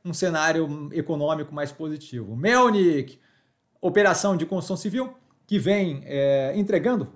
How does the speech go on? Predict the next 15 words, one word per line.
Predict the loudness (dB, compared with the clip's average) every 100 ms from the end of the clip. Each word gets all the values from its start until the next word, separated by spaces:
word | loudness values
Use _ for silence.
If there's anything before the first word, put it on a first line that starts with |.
| _
o | -10 -6 -4 -6
que | -8
se | -10
propôs | -8 -6
a | -6
fazer, | -6 -2 -2
basicamente | 0 0 0 -2 -6 -6 -6
o |
uso | -4 -4 -6
do | -8
capital | -8 -4 -2
do | -2
I |
P | -4 -2
O | -2